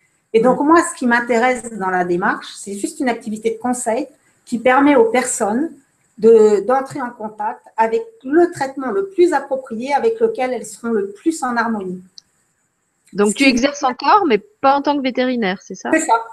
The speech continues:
Speaker 1: En tant que conseil, conseiller, euh, par Skype, quoi. On peut, euh, ça peut être des conseils par, par, euh, par téléphone ou surtout par Skype. Ça, ça, ça, c'est, ça m-, ça m'intéresse bien. On se met en méditation, on, on se met ensemble en méditation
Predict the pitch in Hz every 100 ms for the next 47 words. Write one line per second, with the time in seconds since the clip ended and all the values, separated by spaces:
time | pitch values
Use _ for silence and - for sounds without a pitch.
0 | - - - 220 226 302 294 269 277 277
1 | 247 214 - 294 294 233 240 349 233 -
2 | - - 247 285 - 170 170 175 175 247
3 | 226 175 170 170 175 196 175 202 233 -
4 | - 196 196 208 254 247 247 226 214 -
5 | - 165 160 120 143 143 - 185 - 165
6 | - 233 240 180 - - 214 - - 180
7 | 208 - - - - - - 330 330 -
8 | - - - 175 160 - - _ _ -
9 | 185 175 - - - _ 180 180 185 165
10 | 170 170 - - - - 214 220 277 285
11 | 254 208 - 175 - 285 392 349 190 -
12 | 151 180 175 220 208 269 - 330 294 233
13 | 202 185 170 147 -